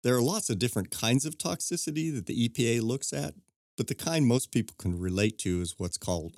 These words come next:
oral toxicity, or what would happen if you ate some of the chemical. It's a measure that we would normally think of as how poisonous something is.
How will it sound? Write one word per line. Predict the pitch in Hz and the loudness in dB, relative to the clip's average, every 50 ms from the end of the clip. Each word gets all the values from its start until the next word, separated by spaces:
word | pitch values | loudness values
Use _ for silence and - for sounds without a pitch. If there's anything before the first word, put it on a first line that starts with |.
| - | -2
oral | - 107 107 107 101 87 85 | 2 4 6 6 6 4 2
toxicity, | - - - - - - - - - - - - - - - | -2 -6 -6 -8 -8 -8 -8 -6 -6 -6 -6 -8 -8 -10 -12
or | - - 110 - _ - | -12 -14 -16 -16 _ -4
what | 120 123 113 | -2 0 2
would | 101 95 76 | 2 2 2
happen | 82 104 95 92 - 95 | 0 -2 -2 0 0 -2
if | 87 85 - | -2 0 0
you | 98 98 - - | 0 0 0 2
ate | 113 107 101 95 - | 2 2 2 0 -2
some | - - 87 85 | -4 -4 -4 -4
of | - | -6
the | - - | -6 -6
chemical. | - - 85 80 78 - - - - - _ _ _ _ _ _ _ _ _ | -6 -6 -6 -6 -6 -8 -10 -10 -10 -12 _ _ _ _ _ _ _ _ _
It's | - 156 - - | -4 -4 0 2
a | 139 | 4
measure | 123 120 110 - 104 | 4 4 4 2 0
that | 95 90 90 92 | 0 0 -2 0
we | 101 98 98 | 0 0 2
would | 87 90 85 | 2 2 2
normally | 90 90 95 98 98 92 90 87 85 | 2 2 2 2 2 2 2 0 -2
think | 85 - 95 85 - | -2 -2 -4 -2 -4
of | 87 82 76 | -6 -6 -6
as | 87 82 - - - - - - | -6 -6 -6 -6 -8 -8 -8 -6
how | - 101 | -4 -4
poisonous | 95 - - - 113 107 - - - - - | -4 -2 0 2 2 2 2 -2 -6 -6 -6
something | - - - - - - - - - | -8 -6 -8 -8 -10 -12 -12 -12 -10
is. | - - - - - - | -12 -12 -10 -10 -12 -12